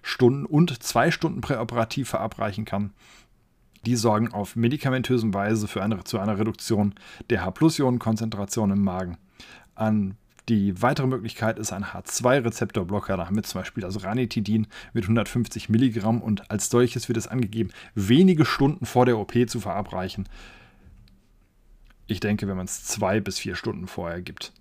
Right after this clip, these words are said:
ist man da in einem ganz guten Rahmen. Eine weitere Möglichkeit, eine weitere prophylaktische Maßnahme ist die Reduktion der Magenfüllung. Die Anlage einer Magensonde zur Reduktion des Mageninhalts bei zum Beispiel akutem Abdomen oder Ileus,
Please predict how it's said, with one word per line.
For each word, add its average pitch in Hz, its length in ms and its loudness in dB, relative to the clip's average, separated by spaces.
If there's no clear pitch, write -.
ist - 200 -8
man 85 160 -4
da 85 100 -6
in 87 80 -8
einem 90 160 -10
ganz 85 240 -12
guten - 260 -12
Rahmen. 82 440 -14
Eine 98 500 -2
weitere 160 380 0
Möglichkeit, 131 720 -4
eine 110 160 2
weitere 135 300 2
prophylaktische 120 680 0
Maßnahme 127 640 -2
ist - 180 -2
die 110 80 2
Reduktion 120 580 2
der 104 140 2
Magenfüllung. 92 1000 0
Die 131 80 0
Anlage 131 340 2
einer 98 200 -2
Magensonde 95 600 0
zur 98 200 -4
Reduktion 95 340 -4
des 98 140 -6
Mageninhalts 101 600 -8
bei 92 220 -6
zum 110 140 -4
Beispiel 95 280 -6
akutem 107 440 0
Abdomen 120 400 4
oder 104 160 2
Ileus, 117 440 2